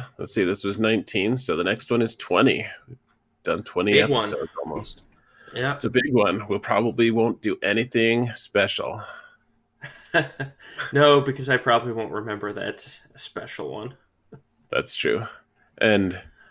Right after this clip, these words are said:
Speaker 1: uh, you know, tell you what, guys, if you want, if you want something special, chime in, uh, on the Discord. Let us know what, a-, and not just like, "Yes, I want something special." Like, you actually have to give a, a true suggestion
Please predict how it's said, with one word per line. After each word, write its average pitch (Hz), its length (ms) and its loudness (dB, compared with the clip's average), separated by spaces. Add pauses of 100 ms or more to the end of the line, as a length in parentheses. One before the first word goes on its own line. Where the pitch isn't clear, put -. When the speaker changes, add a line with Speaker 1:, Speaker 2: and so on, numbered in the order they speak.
(360)
Speaker 1:
uh, 110 120 4 (120)
you 123 120 6
know, 117 220 6
tell 113 200 2
you 110 120 8
what, 104 140 4
guys, 98 400 0
if 104 180 0
you 113 120 4
want, 107 280 2
if 113 180 -4
you 113 80 4
want 110 140 0
something 107 320 -4
special, 92 600 -4 (100)
chime 104 300 -2
in, 98 280 -2 (260)
uh, 90 180 0
on 95 140 -4
the 90 80 -4
Discord. 92 580 -6 (120)
Let - 140 -4
us - 160 -8
know 82 300 -4 (540)
what, 87 300 2 (300)
a-, - 180 2
and 123 100 8
not 117 200 4
just 117 180 0
like, 101 180 2
"Yes, 107 240 0
I 98 60 2
want 98 220 -2
something 82 340 -8
special." - 520 -2
Like, 82 180 -4
you 90 80 2
actually 80 300 -4
have 131 140 -4
to 80 80 -4
give 80 200 -6
a, 85 240 -8
a 78 60 -4
true 73 300 -6
suggestion - 760 -10